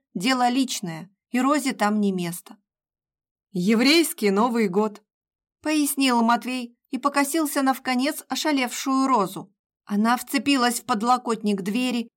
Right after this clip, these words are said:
и начинала потихонечку впадать в панику. Воображение подкидывало картинки одну краше другой. Были там и ритуалы вуду, и недовольная еврейская свекровь из одесских анекдотов,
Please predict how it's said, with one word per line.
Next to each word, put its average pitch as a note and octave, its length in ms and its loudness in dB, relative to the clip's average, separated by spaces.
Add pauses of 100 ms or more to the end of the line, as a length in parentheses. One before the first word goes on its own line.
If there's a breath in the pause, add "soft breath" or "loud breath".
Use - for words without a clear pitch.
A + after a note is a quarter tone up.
(120)
и B3+ 80 -2
начинала C4 540 2
потихонечку C#4+ 800 -4
впадать A3 440 0
в - 100 -20
панику. G3 600 -2 (760)
Воображение A#3+ 800 2
подкидывало C4 680 2
картинки C4 580 -2
одну A#3 380 2
краше A#3 420 -2
другой. F#3+ 540 -6 (400)
Были C#4+ 320 2
там C4 280 2
и B3 40 0
ритуалы A3 560 2
вуду, C4 440 -2 (220 soft breath)
и B3+ 80 -2
недовольная B3 720 2
еврейская A3 720 0
свекровь G#3+ 640 -2 (260)
из C4 160 -4
одесских C4 580 -2
анекдотов, B3 720 0